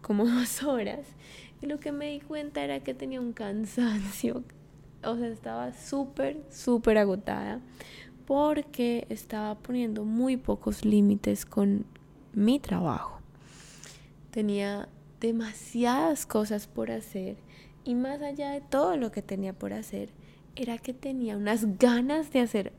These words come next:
mil cosas al tiempo. Ay, Dios mío.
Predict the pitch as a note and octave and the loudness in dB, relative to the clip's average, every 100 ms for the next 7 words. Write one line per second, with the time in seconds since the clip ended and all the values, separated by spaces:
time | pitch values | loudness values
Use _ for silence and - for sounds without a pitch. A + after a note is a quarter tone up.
0 | - A#3 A#3+ B3+ C4 - C4 C4+ C#4 A#3+ | -2 2 2 2 -2 -4 -2 -2 -2 -2
1 | - G3 G3 G#3 C4+ - - - - - | -4 -6 -6 -6 -6 -8 -16 -20 -20 -20
2 | - - F#3+ F#3+ F#3+ F#3+ F3+ F#3+ F3+ D#3 | -20 -14 -12 -12 -10 -10 -10 -10 -12 -12